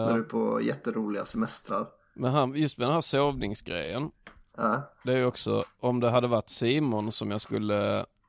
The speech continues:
Speaker 2: eh, s-, spela in med via länk.
Speaker 1: Mm.
Speaker 2: Nu kanske du kommer till upp här. Eh, men då hade jag ju stigit upp. Men jag tror du och jag har lite mer loosey-goosey.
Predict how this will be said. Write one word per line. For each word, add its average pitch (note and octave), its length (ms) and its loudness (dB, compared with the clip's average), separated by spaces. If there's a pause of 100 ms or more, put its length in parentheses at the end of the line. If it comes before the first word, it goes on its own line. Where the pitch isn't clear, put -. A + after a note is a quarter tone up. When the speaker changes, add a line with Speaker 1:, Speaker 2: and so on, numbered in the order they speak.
(400)
Speaker 2:
eh, F#2 320 -6 (760)
s-, - 120 -14 (280)
spela B2 260 2
in A2 180 2
med G#2 180 -4
via G#2+ 140 0
länk. A2 520 -6 (380)
Speaker 1:
Mm. C3+ 140 4
Speaker 2:
Nu A#2 80 2
kanske A2+ 200 -2
du A#2+ 100 -2
kommer A#2 160 -4
till A2+ 280 -2
upp G#2+ 240 -4
här. G2+ 180 -4 (340)
Eh, G2+ 220 -4
men A#2 180 -2
då G#2+ 140 2
hade B2 260 2
jag A2 140 0
ju A2 100 -4
stigit A2 420 -4
upp. - 300 -8 (640)
Men G#2 440 -2 (340)
jag G#2+ 160 -2
tror G#2 400 -2
du A#2+ 260 0
och G#2+ 100 2
jag B2 280 2
har A2 180 2
lite A2+ 420 -2
mer A2 240 0
loosey-goosey. G#2+ 1160 -4